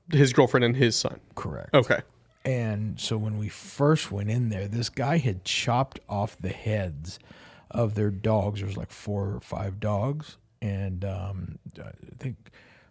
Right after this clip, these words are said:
Speaker 2: like, two chihuahuas, one, one was a pretty big dog, German Shepherd or something like that. And then he had, um, screwed, like, an eye hook into their head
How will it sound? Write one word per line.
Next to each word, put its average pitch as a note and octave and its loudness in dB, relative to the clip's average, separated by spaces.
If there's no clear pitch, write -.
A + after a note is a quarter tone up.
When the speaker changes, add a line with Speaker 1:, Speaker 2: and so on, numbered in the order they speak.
Speaker 2:
like, A#2 -4
two A#2+ 2
chihuahuas, G#2 0
one, G2 -4
one E3+ 2
was D#3 2
a G2+ 0
pretty D3+ 0
big G#2 -4
dog, A2+ 0
German A#2 0
Shepherd G#2+ -4
or B2 -2
something - -4
like B2 -4
that. A#2+ -2
And A2+ 2
then A2+ 4
he A#2 2
had, G2+ 0
um, G1+ -6
screwed, A2 -2
like, G2 -6
an D#2+ -6
eye G2 -4
hook - -6
into G2+ -2
their F#2+ -6
head G#2+ -6